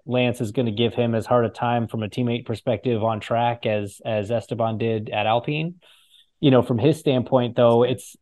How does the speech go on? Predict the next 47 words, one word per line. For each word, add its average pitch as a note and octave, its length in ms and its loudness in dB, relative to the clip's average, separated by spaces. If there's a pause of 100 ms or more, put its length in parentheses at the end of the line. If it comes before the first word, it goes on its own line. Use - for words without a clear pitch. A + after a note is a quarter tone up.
(180)
you've C3 220 0
gotta D#3+ 200 8
have G#3 200 4
a G#3 40 8
lot D#3 280 6
of - 80 -4
faith E3 340 2
in, A#2+ 260 0
in A#2 460 0
these A#2+ 400 2 (560)
plans C#3 480 2
that A2+ 140 0
Aston A2 280 0
Martin A2 240 -2
has A#2 380 -2
to - 80 -8
make G#2+ 240 -4
that G2 180 -2
jump, A#2 360 -4
you A#2 80 -4
know, G#2+ 60 -4
to G#2+ 100 -2
move A#2+ 240 2
from A2 280 -2
very A#2+ 240 0
clearly B2 280 -2
the G#2+ 100 -4
fourth A#2+ 360 -2
fastest A2+ 420 -4
car A#2+ 200 0
on G#2 60 -2
the G2+ 80 -4
grid G#2+ 540 -2
to A#2+ 100 -2
the G#2+ 300 0
eighth G#2+ 400 -2 (1080)
fastest C#3 460 0
car D3 240 6
on C#3+ 80 2
the C#3 60 2
grid C#3+ 480 2
is, A#2+ 580 -2
is A#2+ 300 0
tough. C#3+ 420 2
Seventh B2 380 -2
fastest, B2+ 420 -2
maybe. C3+ 400 0